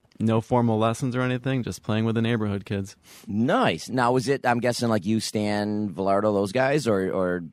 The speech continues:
Speaker 1: No, it wasn't
Speaker 2: different,
Speaker 1: even
Speaker 2: different
Speaker 1: that.
Speaker 2: crew?
Speaker 1: It was, uh, the Williams girls, Kristen
Speaker 2: Oh,
Speaker 1: and
Speaker 2: okay.
Speaker 1: Kim,
Speaker 2: Yes, yes,
Speaker 1: yeah.
Speaker 2: yes.
Speaker 1: Yeah, we, uh, they had the rackets, and I had the interest, so we just went out,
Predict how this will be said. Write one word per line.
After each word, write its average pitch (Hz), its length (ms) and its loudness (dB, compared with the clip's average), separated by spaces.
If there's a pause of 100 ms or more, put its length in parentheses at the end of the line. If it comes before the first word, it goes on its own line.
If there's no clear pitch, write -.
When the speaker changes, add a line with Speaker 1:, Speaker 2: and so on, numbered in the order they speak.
(120)
Speaker 1:
No, 170 220 -8
it - 40 -6
wasn't - 160 -4
Speaker 2:
different, 117 140 -2
Speaker 1:
even 117 100 -4
Speaker 2:
different 113 260 0
Speaker 1:
that. - 40 -6
Speaker 2:
crew? 110 160 2
Speaker 1:
It 85 120 -2
was, 135 180 -12
uh, 127 260 -6 (140)
the 120 80 -8
Williams 123 420 -4
girls, 107 460 -8 (280)
Kristen - 400 -6
Speaker 2:
Oh, 220 280 0
Speaker 1:
and 151 80 0
Speaker 2:
okay. 160 220 -2
Speaker 1:
Kim, 156 80 -2
Speaker 2:
Yes, 170 200 -2
yes, 151 180 -2
Speaker 1:
yeah. 175 140 0
Speaker 2:
yes. 87 200 -4 (300)
Speaker 1:
Yeah, 131 300 -6
we, 123 220 -6
uh, 113 180 -6 (320)
they 131 120 -2
had 147 180 2
the 127 80 0
rackets, 139 580 0 (400)
and 113 140 -4
I 117 100 0
had 113 200 -2
the 117 120 -2
interest, 120 420 -4
so 101 280 -6 (760)
we 104 100 -10
just 101 200 -10
went 113 180 -2
out, 123 260 0